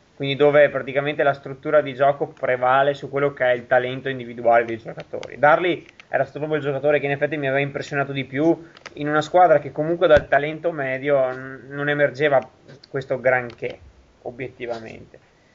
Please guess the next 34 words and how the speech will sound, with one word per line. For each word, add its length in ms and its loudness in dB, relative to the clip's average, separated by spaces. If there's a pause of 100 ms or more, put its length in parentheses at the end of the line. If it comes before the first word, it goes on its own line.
(160)
Eh, 260 4
c'era, 400 6
eh, 360 0
un, 380 -8 (180)
il 120 -8
sette 340 0
pi-, 220 -16
un 100 -8
sette 300 -4
piedi 280 -6
discreto 580 2
che 100 -12
comunque, 600 -4 (440)
mm, 300 -12 (160)
forniva 320 -6
un 100 -4
discreto 380 -2
contributo 420 -8
di 160 -8
intimidazione, 1000 -2 (240)
però 300 6
era, 320 4
aveva 220 4
giocato 280 2
la 60 2
miglior 300 -2
partita 320 -4
della 180 4
sua 200 -2
carriera, 520 2
quindi 240 -10
probabilmente 580 -6
poteva 360 4
essere 520 4